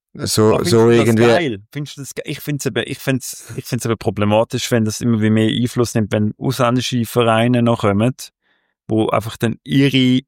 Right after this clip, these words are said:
Speaker 2: Talente oder ihre Juniorenspieler da kommen, go blockieren.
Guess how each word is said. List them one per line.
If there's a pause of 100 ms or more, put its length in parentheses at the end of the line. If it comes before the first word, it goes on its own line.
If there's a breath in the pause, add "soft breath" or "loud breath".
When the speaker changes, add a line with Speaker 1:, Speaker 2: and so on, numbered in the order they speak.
(100)
Speaker 2:
Talente
oder
ihre
Juniorenspieler (560)
da
kommen,
go
blockieren.